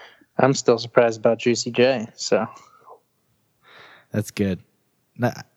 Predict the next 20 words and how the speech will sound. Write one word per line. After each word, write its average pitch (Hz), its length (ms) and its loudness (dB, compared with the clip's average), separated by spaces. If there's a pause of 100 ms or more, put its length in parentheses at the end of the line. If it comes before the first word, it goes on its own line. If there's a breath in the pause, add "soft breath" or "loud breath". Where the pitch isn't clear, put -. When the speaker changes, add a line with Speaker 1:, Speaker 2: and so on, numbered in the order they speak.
(220)
Speaker 2:
if 139 140 2
I 170 80 4
could 185 100 2
have 170 80 0
put 160 160 2
money 139 240 0
down, 120 240 0
I 117 100 2
would 117 180 0
have 101 200 -6
predicted 101 540 -2
that 87 160 -2
Matchell 104 420 -2
did 95 180 -2
not 95 200 0
know 92 180 -2
Juicy 92 340 -4
J 85 220 -2
was 78 220 -8
in 90 260 -8